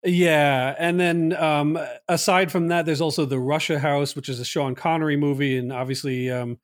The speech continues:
we lost Sean lately, so I, I bring that up at least to just, uh,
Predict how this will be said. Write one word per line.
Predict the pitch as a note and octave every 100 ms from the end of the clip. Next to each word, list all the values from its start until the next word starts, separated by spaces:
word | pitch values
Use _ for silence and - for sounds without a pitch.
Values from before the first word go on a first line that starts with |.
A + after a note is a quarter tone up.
| _ _ _ _ -
we | C3+
lost | C3+ C#3 C3 -
Sean | - D3 C#3 C3+
lately, | C3 C3 C3+
so | C3+ C#3+ B2 B2
I, | B2 B2+ C3
I |
bring | B2+ C#3 C3
that | B2+
up | C#3+
at | C#3
least | C3+ -
to | D3
just, | A#2+ B2+ - -
uh, | B2+ A#2+